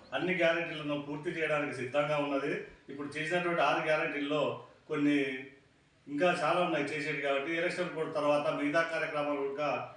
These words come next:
మిగతా గ్యారంటీలు కూడా అన్నీ పూర్తి చేస్తారు. చేసి, ఇప్పుడు చేసినటువంటి బస్సు ఉచితం కానీ, ఉచిత కరెంట్ కానీ, ఐదు వందల సిలిండర్ కానీ, ఆరోగ్య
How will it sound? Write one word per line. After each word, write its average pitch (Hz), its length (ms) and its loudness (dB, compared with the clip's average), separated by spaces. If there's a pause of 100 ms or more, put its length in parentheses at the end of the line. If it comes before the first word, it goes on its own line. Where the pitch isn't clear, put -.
(140)
మిగతా 143 280 2
గ్యారంటీలు 151 600 0
కూడా 143 140 -2
అన్నీ 160 180 0
పూర్తి 151 320 -6
చేస్తారు. 135 540 -2 (280)
చేసి, 160 240 -2
ఇప్పుడు 131 220 -4
చేసినటువంటి 160 640 0
బస్సు 151 500 -2 (240)
ఉచితం 156 320 -2
కానీ, 147 220 2
ఉచిత 147 220 -4
కరెంట్ 147 460 2
కానీ, 151 300 0 (360)
ఐదు 156 160 2
వందల 160 140 2
సిలిండర్ 156 360 0
కానీ, 147 340 2 (280)
ఆరోగ్య 147 680 2